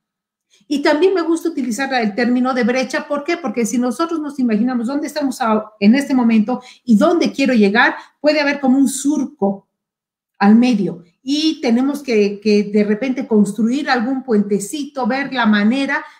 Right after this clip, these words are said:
de cómo puedo hacer para unir estos dos lados, estos dos espacios y permitirme pasar. Es en ese sentido que empiezo con la primera trampa o brecha. Ustedes manejen el término con el que se sientan más cómodos e identificados.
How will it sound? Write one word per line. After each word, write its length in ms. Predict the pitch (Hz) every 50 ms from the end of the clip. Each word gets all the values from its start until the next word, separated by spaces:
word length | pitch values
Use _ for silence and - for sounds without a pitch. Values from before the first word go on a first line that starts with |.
| _
de 160 | - 240 220
cómo 260 | - 320 320 320 311 -
puedo 200 | 311 302 262 254
hacer 420 | 220 202 - 285 294 320 320 -
para 240 | - 254 233 220 214
unir 320 | 226 240 254 285 294 302
estos 320 | 269 247 - - 220 208 180
dos 180 | 247 233 214
lados, 460 | 220 220 214 214 208 302 370 370 -
estos 260 | 254 208 - 226 220 190
dos 200 | 226 226 214 214
espacios 500 | 196 - - 214 220 214 285 285 294 -
y 100 | - 202
permitirme 760 | - 214 208 214 208 196 202 220 233 220 220 240 240 226 - _ _ _ _ -
pasar. 500 | 202 185 170 175 - 185 165 147 - - _ _ _ _ _ -
Es 180 | 311 330 339
en 120 | 359 339 349
ese 180 | 349 349 330 302
sentido 500 | - 294 254 226 - 277 285 294 294 294
que 60 | 254
empiezo 380 | 214 202 226 269 254 - 262
con 100 | - 233
la 120 | 220 196 196
primera 380 | 208 214 240 240 226 208 -
trampa 460 | - - 294 294 285 277 - 294 - -
o 100 | 208 208
brecha. 420 | 208 226 208 185 196 - 156 - _ _ _ _ -
Ustedes 460 | 233 208 202 285 285 277 302 254 247
manejen 420 | 247 240 240 254 262 254 294 254
el 200 | 233 220 196 -
término 680 | - 277 277 294 277 294 294 311 339 339 330 - - _ _
con 160 | - 240 226
el 100 | 214 208
que 100 | - 208
se 120 | - 214
sientan 420 | 196 - 262 262 247 254 254 226 226
más 220 | 240 247 220 -
cómodos 580 | - - 262 254 247 262 247 277 247 - - - _
e 200 | - 233 240 220
identificados. 880 | 240 220 202 208 202 196 202 202 202 208 196 202 202 175 170 165 165 -